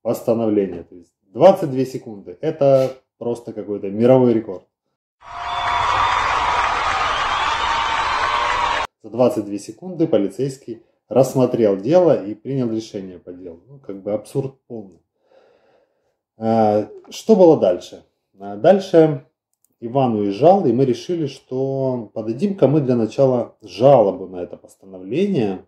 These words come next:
и пусть, э, его рассмотрит Зазуля или Евдокимов. В итоге оно попало таки на Евдокимова, и Евдокимов рассмотрел. Что интересно,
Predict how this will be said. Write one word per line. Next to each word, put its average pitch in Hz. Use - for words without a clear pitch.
и 110
пусть, -
э, 117
его 123
рассмотрит 110
Зазуля 117
или 98
Евдокимов. 107
В -
итоге 160
оно 113
попало 107
таки -
на 87
Евдокимова, 143
и 135
Евдокимов 123
рассмотрел. 110
Что -
интересно, 170